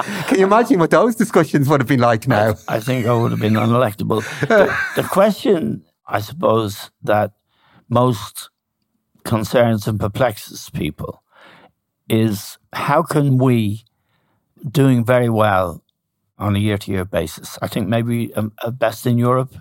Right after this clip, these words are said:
Speaker 2: are we, in terms of the tax?
Speaker 1: Public finance.
Speaker 2: Public
Speaker 1: It's amongst the,
Speaker 2: finances,
Speaker 1: the best,
Speaker 2: yeah.
Speaker 1: yeah.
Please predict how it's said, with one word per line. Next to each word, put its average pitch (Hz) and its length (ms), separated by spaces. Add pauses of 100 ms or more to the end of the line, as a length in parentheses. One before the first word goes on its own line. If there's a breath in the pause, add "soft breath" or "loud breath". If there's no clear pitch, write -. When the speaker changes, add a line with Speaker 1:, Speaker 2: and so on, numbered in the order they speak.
Speaker 2:
are 113 160
we, 131 280
in 117 140
terms 113 360
of 110 280 (520 soft breath)
the 98 100
tax? - 540 (260 soft breath)
Speaker 1:
Public 107 260
finance. 95 540
Speaker 2:
Public 117 280
Speaker 1:
It's 110 80
amongst 113 180
the, 110 80
Speaker 2:
finances, 104 340
Speaker 1:
the - 80
best, 87 340
Speaker 2:
yeah. 95 100
Speaker 1:
yeah. - 60